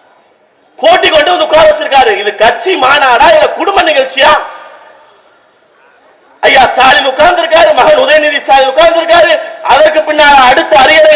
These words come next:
நேர இருக்கிற இன்பநிதி ஸ்டாலின் உட்கார்ந்திருக்காரு, மனைவி துர்கா ஸ்டாலின் உட்கார்ந்திருக்கிறாங்க. பார்த்து தெரிந்து கொள்ளுங்கள் என்னுடைய சொந்தங்களே. இது பத்தாக்குறைக்கு உடுமலைப்பேட்டை என்பது முழுக்க பெருவாரியான இஸ்லாமிய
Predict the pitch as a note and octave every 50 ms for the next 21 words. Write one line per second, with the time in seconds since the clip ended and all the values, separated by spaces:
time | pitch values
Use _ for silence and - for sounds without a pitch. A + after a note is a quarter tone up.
0 | C#4+ C#4 C#4+ C#4+ C#4 C4+ C4 - C4 C4 A#3+ G3+ - - - - - F#3 B3 D4
1 | D#4 D4+ D#4 D4+ C#4+ B3+ - - C4 C4 C4 C4 C4 D4 D#4+ E4+ E4+ E4+ D#4+ D#4
2 | - E4+ D#4+ D4+ - A#3 C4 D4 D4+ D4 D4 - B3+ B3+ - D#4+ D#4 - - -
3 | - - G#4 - - C#4+ D#4+ F4 F4 F#4 F4 E4+ E4+ F4 D#4 - F4+ F4 D#4 -
4 | - - - - - - - - - - - - - - - _ _ _ _ _
5 | _ _ _ _ _ - A#3 A#3+ - - - - - F4 E4 - C#4 C#4+ E4 F#4
6 | F4+ F#4 D#4+ D#4+ D#4 D#4 D#4 D4+ D4 C#4 B3+ B3+ B3 - - B3+ C#4 D#4 D4+ D4
7 | C#4 C4+ A#3+ - - - - - - - - F#3+ G#3 A3+ - - A#3 A#3+ - -
8 | E4 D#4 D4+ D4+ D4+ - - C#4 B3+ A3+ - - - - - - G3 A#3+ D#4 D#4
9 | D#4 D#4+ D#4 D4+ D4+ D4+ D4+ - - - - B3+ C4+ C4 D4+ C4+ B3+ B3+ B3+ B3+
10 | C#4 D4+ F#4 F#4+ D#4+ - - - - - - - G3+ A#3 D4 D#4+ D#4+ - - D#4+
11 | D4+ - F#3+ - - - - A3 C4+ D#4+ E4 E4 D#4+ D#4+ F4 E4 D#4+ D#4 D4+ D4
12 | C4+ C#4 - - E4+ E4+ - E4+ E4+ - E4+